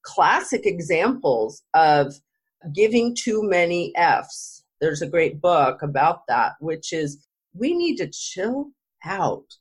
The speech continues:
and have a little fun, enjoy yourself. I've gotten lately to just almost petting every dog that I see 'cause they're just,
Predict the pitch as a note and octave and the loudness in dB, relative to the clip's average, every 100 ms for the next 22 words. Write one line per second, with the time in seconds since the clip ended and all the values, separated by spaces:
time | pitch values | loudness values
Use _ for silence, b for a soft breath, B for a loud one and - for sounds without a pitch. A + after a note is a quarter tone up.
0 | _ _ - F3 D3+ - D3+ F#3 A#3+ B3 | _ _ 0 2 2 -4 -14 -8 -6 -6
1 | A#3 A#3 A3+ - F#3 F#3 E3+ A#2+ B2 _ | -2 -2 -4 -6 -2 0 0 -2 -8 _
2 | _ - F#3+ E3 - G3+ G#3+ G#3+ F#3+ E3 | _ -6 -6 -6 -2 2 2 4 2 -2
3 | - C3 B2+ D3 _ _ - B3+ F#4+ F#4+ | -4 -4 -4 -10 _ _ -2 2 2 2
4 | F#3 - D#3 F3 - D#3+ E3 F#3+ C4 D3+ | 0 0 -4 -10 -14 -8 0 0 0 -2
5 | D#3 C#3 C#3+ F#3 D#3+ E3 D#3+ - _ _ | 0 0 -2 -2 -2 -2 -6 -12 _ _
6 | _ _ - E3+ F#3 C#3 C#3 - F3 E3 | _ _ -4 -2 0 -4 -6 -4 0 0
7 | D#3 C#3+ D3+ C#3 C#3 C#3+ D3+ C#3+ C3 C3 | 0 0 -2 0 2 2 2 0 0 -2
8 | D3 - F#4 - - G3+ G3+ G#3 A#3 A#3+ | -2 -4 -4 -4 -6 -6 -4 -4 -4 -6
9 | - - | -12 -20